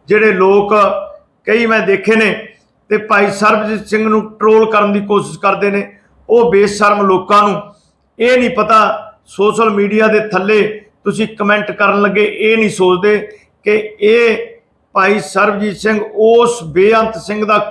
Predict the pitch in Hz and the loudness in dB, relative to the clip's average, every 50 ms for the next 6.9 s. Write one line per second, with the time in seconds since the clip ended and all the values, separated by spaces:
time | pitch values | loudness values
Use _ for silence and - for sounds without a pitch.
0 | - - 170 196 208 214 208 208 190 165 - - - - - _ _ _ _ _ | -8 -4 -2 0 0 2 2 2 2 0 -2 -4 -8 -14 -20 _ _ _ _ _
1 | _ 117 151 214 208 - - - - - 180 190 190 190 185 185 196 190 175 - | _ -4 -2 -2 -2 -2 -4 -10 -8 -6 -6 -4 -4 -2 -2 -2 -2 -2 -2 -4
2 | - - - _ _ _ _ _ _ - - 170 175 175 175 175 175 165 156 180 | -8 -14 -20 _ _ _ _ _ _ -8 -4 -2 0 0 2 2 0 0 0 -2
3 | 175 170 165 165 165 165 - 160 160 156 160 - - - 175 170 170 170 170 165 | -2 -2 -2 -4 -4 -4 -4 -6 -4 -4 -6 -8 -8 -4 -2 -2 -2 -2 -4 -6
4 | - - 175 185 190 185 175 170 165 - - - 165 165 165 165 156 - - 165 | -8 -8 -10 -6 -2 -2 -2 -2 -2 -6 -6 -4 -2 -2 -2 -2 -6 -6 -4 -4
5 | 156 147 143 156 151 131 - 151 147 147 143 - - 170 180 185 180 170 - - | -4 -4 -4 -6 -6 -6 -4 -6 -6 -6 -6 -8 -6 -2 -2 0 0 0 -2 -6
6 | - - - - _ _ - 180 185 180 170 208 208 208 202 208 - | -12 -18 -20 -20 _ _ -4 -2 -2 0 2 2 2 2 0 -2 -6